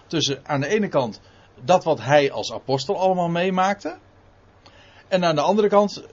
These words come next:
dat, eh, geriefelijke leven wat zij leidden, maar ook wilden leiden. En, eh, daarbij niet leefden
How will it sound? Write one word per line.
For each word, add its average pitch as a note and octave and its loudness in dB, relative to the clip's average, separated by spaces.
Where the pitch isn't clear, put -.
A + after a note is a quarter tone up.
dat, F#3 0
eh, D3+ -6
geriefelijke D3+ 0
leven F#3 2
wat D3+ -2
zij A#2+ 0
leidden, B2 -2
maar E3+ -4
ook F3+ -2
wilden F3+ 4
leiden. G3+ 4
En, F3+ -4
eh, D#3+ -4
daarbij E3+ 2
niet F3+ 0
leefden G3+ 2